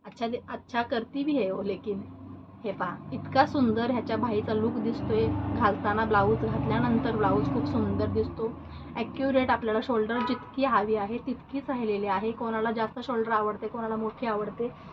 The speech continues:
आता ही शोल्डर किती इंचाची आहे ते मी तुम्हाला दाखवते. मोजूनच सांगते. तयार झालेली आहे ही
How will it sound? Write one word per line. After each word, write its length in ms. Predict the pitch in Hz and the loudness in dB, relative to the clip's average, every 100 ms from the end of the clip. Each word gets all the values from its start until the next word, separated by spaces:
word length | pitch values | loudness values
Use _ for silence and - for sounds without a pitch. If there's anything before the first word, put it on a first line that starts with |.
| - - | -14 -10
आता 140 | 220 | -2
ही 200 | 240 285 | 0 0
शोल्डर 360 | 294 285 254 294 | 2 0 2 0
किती 300 | 294 - 262 | -2 -4 0
इंचाची 360 | 247 240 233 | 0 0 -4
आहे 140 | 240 226 | -2 -4
ते 160 | 233 | -2
मी 100 | 226 | -2
तुम्हाला 280 | 226 220 196 | -2 -4 -4
दाखवते. 800 | 196 185 208 196 226 294 - - - - - - - - - - - | -4 -6 -8 -4 -4 -4 -10 -12 -12 -12 -12 -12 -12 -12 -12 -12 -2
मोजूनच 480 | 262 226 226 233 269 | 2 4 4 2 2
सांगते. 600 | 214 226 - 269 - - - - - - - - - - - - - - | 0 -2 -6 -8 -8 -12 -12 -14 -14 -14 -14 -14 -14 -14 -14 -16 -14 -2
तयार 260 | 254 262 | 6 6
झालेली 340 | 277 294 262 262 | 8 6 6 6
आहे 240 | 240 247 | 4 2
ही 220 | 247 262 | 2 0